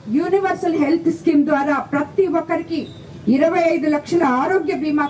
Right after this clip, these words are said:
కల్పించిన ఏకైక ప్రభుత్వం మన కూటమి ప్రభుత్వం మాత్రమే అని చెప్పి చెప్పేందుకు గర్వపడుతున్నాను. ఇదే కాకుండా ఇప్పటి వరకు మనం పద్నాలుగు నెలలు అయింది అధికారంలోకి వచ్చి,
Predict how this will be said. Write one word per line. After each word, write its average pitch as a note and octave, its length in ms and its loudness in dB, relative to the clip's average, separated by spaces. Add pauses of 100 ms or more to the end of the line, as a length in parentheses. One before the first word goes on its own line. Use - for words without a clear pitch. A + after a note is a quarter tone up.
కల్పించిన C#4 420 0 (240)
ఏకైక F4+ 380 0 (100)
ప్రభుత్వం D#4+ 420 0 (640)
మన C#4+ 140 4 (280)
కూటమి E4+ 440 -2
ప్రభుత్వం D4+ 400 0 (120)
మాత్రమే D4+ 480 0
అని C#4+ 160 4
చెప్పి C#4 280 -2 (460)
చెప్పేందుకు D4 540 0
గర్వపడుతున్నాను. D4 720 2 (320)
ఇదే D#4 260 2
కాకుండా F4+ 520 0 (500)
ఇప్పటి F#4+ 280 -2
వరకు E4 300 -2 (180)
మనం C#4 180 0 (120)
పద్నాలుగు D4+ 580 -2
నెలలు E4+ 300 0 (540)
అయింది D4 340 0 (420)
అధికారంలోకి D4 640 2
వచ్చి, C#4+ 200 -2